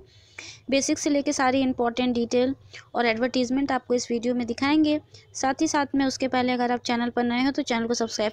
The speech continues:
करके बेल आइकन all कैटेगरी में प्रेस कर दें, ताकि आपको मेरे आने वाली हर वीडियो की नोटिफिकेशन अपने मोबाइल स्क्रीन पर सबसे पहले मिल जाए। और भी अधिक असिस्टेंट प्रोफेसर के रिक्रूटमेंट देखने के लिए आप मेरी प्लेलिस्ट रिक्रूटमेंट और जॉब पर विजिट करें। और पीएचडी के लिए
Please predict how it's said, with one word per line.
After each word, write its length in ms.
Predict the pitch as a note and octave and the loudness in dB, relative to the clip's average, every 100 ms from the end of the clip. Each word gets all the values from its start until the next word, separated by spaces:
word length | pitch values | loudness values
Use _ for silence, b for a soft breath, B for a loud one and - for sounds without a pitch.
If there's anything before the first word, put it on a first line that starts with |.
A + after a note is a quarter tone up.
| - | -2
करके 200 | A#3 B3+ | -2 0
बेल 240 | A3 G3+ | 0 0
आइकन 260 | G3+ G#3 G3+ | -2 -2 -2
all 180 | F#3+ G3 | -2 -2
कैटेगरी 360 | G3 F#3+ G3 | -4 -4 -4
में 140 | G#3 A3+ | -6 -4
प्रेस 280 | F3+ E3+ | -2 -2
कर 140 | - D#3+ | -2 -2
दें, 120 | F3+ | 0
ताकि 260 | G#3 G#3+ B3+ | -2 0 0
आपको 240 | B3 - | 0 0
मेरे 200 | A#3+ A3+ | -2 0
आने 200 | A3 G#3+ | 0 -2
वाली 200 | A3 A3 | -2 -2
हर 180 | A3+ A#3+ | 0 0
वीडियो 300 | A#3 A#3 A#3 | 0 2 0
की 100 | B3 | 0
नोटिफिकेशन 600 | A#3+ A#3 B3+ B3+ C#4 D4 | -4 -4 -6 -2 0 0
अपने 240 | B3+ A3 G#3+ | -2 -4 -6
मोबाइल 300 | G3+ G3+ G#3+ | -2 -2 -2
स्क्रीन 200 | - G#3+ | -4 -6
पर 100 | A3+ | -4
सबसे 320 | G#3+ - C4+ | -4 -4 -4
पहले 300 | - G#3+ F#3 | 0 0 2
मिल 200 | E3 D#3 | 2 2
जाए। 180 | D#3+ F3 B B B B B - | 0 -2 B B B B B 0
और 160 | C4 C4 | 0 4
भी 120 | D4+ | 2
अधिक 240 | C4 D4 | 2 0
असिस्टेंट 360 | C#4 B3+ - C4+ | -2 -4 -2 -2
प्रोफेसर 380 | C4+ C4 C4 C4 | -2 -2 -2 0
के 100 | - | 0
रिक्रूटमेंट 540 | B3 A#3+ A#3 B3 B3 | 0 0 -2 0 0
देखने 280 | A#3 A#3 A#3+ | 0 -2 -4
के 100 | B3 | 0
लिए 100 | C4 | 0
आप 100 | C4 A#3+ | 0 0
मेरी 160 | A3+ | -2
प्लेलिस्ट 440 | A#3 A3+ A3+ B3 - | 0 0 0 0 -2
रिक्रूटमेंट 500 | A3 G#3 G#3 A3+ A#3 | -4 -4 -6 -4 -2
और 60 | G#3+ | 0
जॉब 220 | G3+ G3+ | 0 -2
पर 100 | A3+ | -2
विजिट 320 | A3 A3 A#3+ - | 0 0 -2 0
करें। 200 | C4+ D4+ | 2 2
और 60 | |
पीएचडी 420 | D#4 A#3+ G3+ - A3+ | 2 2 0 0 0
के 160 | A#3+ | 2
लिए 120 | A#3 | 2